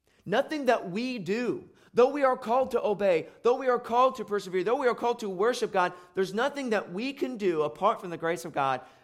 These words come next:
in order to persevere ourselves, in order to maintain our salvation. Indeed, as some theologians have said, and rightly so, if it was up to us to keep our salvation,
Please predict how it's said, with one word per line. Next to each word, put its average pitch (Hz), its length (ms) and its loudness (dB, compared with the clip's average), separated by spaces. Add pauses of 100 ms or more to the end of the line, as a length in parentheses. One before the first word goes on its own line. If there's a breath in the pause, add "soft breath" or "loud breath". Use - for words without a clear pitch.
in 165 100 -2
order 165 160 -2
to 156 140 -12
persevere 147 560 -6
ourselves, 123 460 -8 (180 loud breath)
in 160 60 -8
order 170 140 -4
to 143 160 -8
maintain 151 560 -6
our 139 160 -6
salvation. 131 600 -6 (280 soft breath)
Indeed, 185 580 -6 (260)
as 143 180 -4
some 202 160 -2
theologians 190 480 0
have 180 160 -4
said, 190 280 0
and 165 100 -8
rightly 175 260 0
so, 190 360 2 (260 loud breath)
if 180 180 -4
it 254 100 2
was 262 140 -2
up 233 140 0
to 220 140 0
us 220 260 0
to 185 160 -8
keep 247 460 -8
our 214 140 2
salvation, 214 680 0